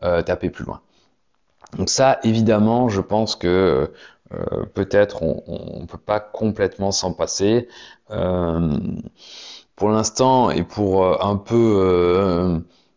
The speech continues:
faire un retour par rapport aux objectifs que, que je me suis fixé, euh, euh, dans, dans le premier podcast, euh, je suis clairement, je crois, à la, en retard sur ça parce que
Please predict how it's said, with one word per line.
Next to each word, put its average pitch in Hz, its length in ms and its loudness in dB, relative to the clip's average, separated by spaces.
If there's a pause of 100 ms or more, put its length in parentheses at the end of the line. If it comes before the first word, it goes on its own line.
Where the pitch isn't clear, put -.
(360)
faire 98 260 -2
un 98 100 0
retour 104 640 2
par 92 120 0
rapport 92 280 0
aux 92 200 0
objectifs 95 540 -6
que, 90 260 0
que - 160 -8
je 87 100 -2
me 92 120 0
suis 98 200 -2
fixé, 117 520 0
euh, 92 260 4 (460)
euh, 92 340 -2
dans, 92 760 -2
dans 117 120 -2
le 107 80 2
premier 120 420 0
podcast, 151 720 0 (340)
euh, 98 220 2
je 95 100 0
suis 127 440 0
clairement, 117 680 2
je 107 140 0
crois, 113 460 0
à 98 100 -2
la, 95 180 0
en 95 140 0
retard 110 380 0
sur - 180 -8
ça 127 180 0
parce - 220 -6
que 110 480 2